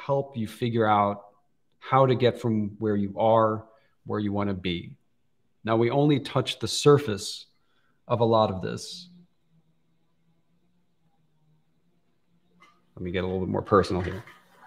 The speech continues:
So I know this was a lot and it might seem really complicated. And what's really important for me is that I just want to introduce you to this process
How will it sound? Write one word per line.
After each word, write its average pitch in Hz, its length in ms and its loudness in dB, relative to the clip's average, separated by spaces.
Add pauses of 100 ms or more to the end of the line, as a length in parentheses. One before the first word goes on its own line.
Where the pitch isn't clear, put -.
(500)
So - 140 2
I 113 40 10
know 127 140 10
this 123 160 4
was 110 160 0
a 107 40 4
lot 98 380 4
and 104 80 -6
it 101 60 -2
might 104 180 2
seem 104 200 0
really 101 180 2
complicated. - 840 -4
And 101 420 -2 (280)
what's 117 260 0
really 127 140 4
important 110 640 2
for - 180 -4
me 123 420 6 (120)
is 107 100 -6
that 107 100 2
I 110 120 6
just 110 160 0
want 120 120 4
to 107 40 4
introduce 104 500 -2
you 101 260 0
to 101 240 -4
this 95 180 -6
process 104 760 0